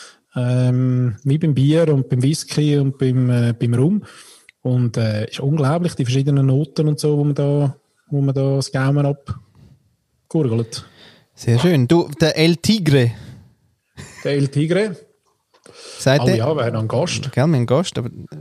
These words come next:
Speaker 2: das Audio hat etwas gesagt. Hallo?
Speaker 1: Übrigens habe ich ja noch,
Speaker 2: Hm.
Speaker 1: habe ich ja noch das Buch, ähm, vom, so, hilf mir schnell.
Speaker 2: Ja.
Speaker 1: Wo wir letztes Mal besprochen haben,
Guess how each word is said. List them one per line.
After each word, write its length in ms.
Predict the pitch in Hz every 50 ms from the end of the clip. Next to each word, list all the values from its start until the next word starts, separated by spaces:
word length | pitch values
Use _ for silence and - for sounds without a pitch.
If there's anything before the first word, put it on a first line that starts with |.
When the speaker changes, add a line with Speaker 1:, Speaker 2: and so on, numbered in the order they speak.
| - - _ _ _ _
Speaker 2:
das 200 | - 123 123 -
Audio 420 | - - 117 131 156 - 165 151 143
hat 120 | 139 135
etwas 540 | 139 135 - _ - 131 - - - - -
gesagt. 560 | - - - 120 117 113 - - - - - - _ _ _ _ _ _ _ _ _ _
Hallo? 340 | - 117 135 170 208 269 339 - - - - - - - - - - - - 127 - _ _ _
Speaker 1:
Übrigens 380 | - 170 185 214 185 165 139 131
habe 140 | 131 135
ich 60 | 135 135
ja 80 | 135 131
noch, 300 | 131 135 143 - - -
Speaker 2:
Hm. 80 | - 123
Speaker 1:
habe 120 | 131 131
ich 60 | 135 131
ja 80 | 127
noch 80 | 127 123
das 100 | 120 - -
Buch, 440 | - 143 156 180 190 160 - - 180 -
ähm, 540 | 156 151 151 151 151 156 151 151 151 156 156
vom, 480 | - - 139 147 156 160 160 165 175 151 - 117 117 117 - - - -
so, 160 | - - 113
hilf 260 | 95 135 139 143 -
mir 80 | 160 147
schnell. 360 | 147 151 160 175 190 196 170 - _ _ _ _ _ _ _ _ - -
Speaker 2:
Ja. 220 | 123 117 147 185 - - - _ _ - 139 -
Speaker 1:
Wo 100 | 156 147
wir 80 | 143 143
letztes 220 | 147 151 151 - 160
Mal 80 | 156
besprochen 520 | 151 147 - - 147 156 156 - - 160 147
haben, 200 | 147 160 180